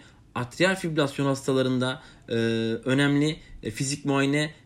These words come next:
bulgularının bazıları kaybolmaktaydı. Bu jugüler A dalgası, S dört,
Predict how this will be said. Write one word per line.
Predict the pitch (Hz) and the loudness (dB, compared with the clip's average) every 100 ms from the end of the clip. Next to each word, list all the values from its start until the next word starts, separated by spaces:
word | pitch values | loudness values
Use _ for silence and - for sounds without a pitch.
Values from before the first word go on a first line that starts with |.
| - | -4
bulgularının | 135 135 135 135 139 131 | 0 2 4 4 4 4
bazıları | 139 143 131 131 | 4 4 2 0
kaybolmaktaydı. | 143 139 139 131 123 - 123 120 123 | 2 4 4 2 0 0 0 2 0
Bu | |
jugüler | 123 120 123 131 - | -2 0 2 2 2
A | 123 131 | 2 4
dalgası, | 127 123 123 120 127 - | 4 4 2 2 -2 2
S | 110 - - | 0 0 2
dört, | 127 | 2